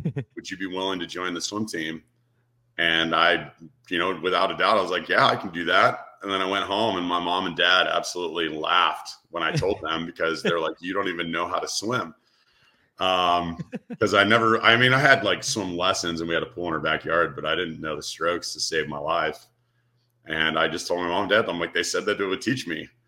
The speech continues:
Speaker 2: And so
Speaker 1: Mm-hmm.
Speaker 2: sure enough, for, like, the first, like, two weeks of practice, I wasn't doing practices. I was in one of the open lanes, and one of the seniors was basically trying to help me learn the strokes.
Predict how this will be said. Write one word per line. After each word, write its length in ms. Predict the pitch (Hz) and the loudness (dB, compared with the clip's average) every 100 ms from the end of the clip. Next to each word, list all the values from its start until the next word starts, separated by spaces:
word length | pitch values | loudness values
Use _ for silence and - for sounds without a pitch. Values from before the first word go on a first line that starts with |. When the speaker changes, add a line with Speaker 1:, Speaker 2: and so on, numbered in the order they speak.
| _ _ _ _ 90 | _ _ _ _ -4
Speaker 2:
And 180 | 92 | 0
so 160 | 92 87 | 0 0
Speaker 1:
Mm-hmm. 60 | 85 | -2
Speaker 2:
sure 220 | - 98 | 0 0
enough, 280 | 98 107 - | 2 0 2
for, 60 | 87 | 0
like, 160 | 85 | 0
the 80 | 85 | -4
first, 360 | - 92 95 - | -6 -4 -2 -2
like, 220 | 85 - | -4 -4
two 220 | 95 92 | -6 -2
weeks 260 | 92 95 85 | -2 -2 -6
of 100 | - | 0
practice, 520 | 87 95 95 80 80 | 6 6 6 0 0
I 100 | 82 | 0
wasn't 360 | 87 98 80 80 | 2 2 0 -4
doing 240 | 90 76 | -2 -2
practices. 640 | - 85 98 - 90 82 82 | 0 4 4 2 -4 -2 0
I 100 | 82 | 0
was 200 | 85 85 | 0 -4
in 140 | 85 | -4
one 120 | 82 | -4
of 80 | 82 | 0
the 280 | 80 78 76 - _ _ _ _ - | 0 0 -2 -12 _ _ _ _ -4
open 320 | 90 90 82 | -4 -2 -2
lanes, 480 | 82 92 98 87 80 | 0 0 0 -2 -4
and 340 | 78 78 80 - _ _ _ _ _ | -4 -4 -6 -12 _ _ _ _ _
one 160 | 85 90 | -6 -2
of 60 | 82 | 0
the 140 | 80 - | -2 -2
seniors 720 | - - 95 92 92 90 87 87 | 0 2 2 2 2 2 -2 -4
was 520 | 85 82 78 - - _ _ | -2 -2 -6 -10 -12 _ _
basically 380 | - 87 87 82 - _ - | -4 -2 -2 -8 -10 _ -6
trying 240 | 101 95 | -2 0
to 60 | 85 | 0
help 240 | 90 85 | -2 -2
me 380 | 90 85 76 - - | -2 -4 -6 -16 -12
learn 360 | 82 85 87 | -4 -2 -2
the 80 | 85 | -2
strokes. 800 | - - 95 95 82 - - | -4 -2 2 2 0 -6 -8